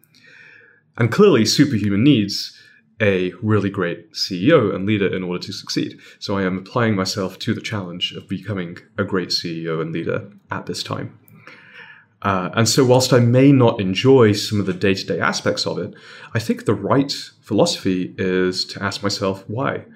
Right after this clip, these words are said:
You know, what is it about this that I don't enjoy? Can I game it by making it a challenge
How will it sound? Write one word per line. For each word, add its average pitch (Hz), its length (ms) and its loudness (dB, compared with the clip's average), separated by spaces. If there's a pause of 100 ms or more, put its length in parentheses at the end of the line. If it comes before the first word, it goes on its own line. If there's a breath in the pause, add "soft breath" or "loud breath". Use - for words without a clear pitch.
(300 loud breath)
You 117 100 -2
know, 104 60 0
what 113 260 -2
is 123 160 0
it 104 100 0
about - 260 -6
this - 160 -6
that 85 140 -6
I 95 80 -2
don't 95 260 -4
enjoy? - 360 -6 (720 soft breath)
Can 113 200 0
I 107 100 4
game 104 400 2
it - 360 -4 (420 soft breath)
by 92 400 0
making 104 460 2
it - 340 2 (1080 soft breath)
a 98 160 -2
challenge - 880 -4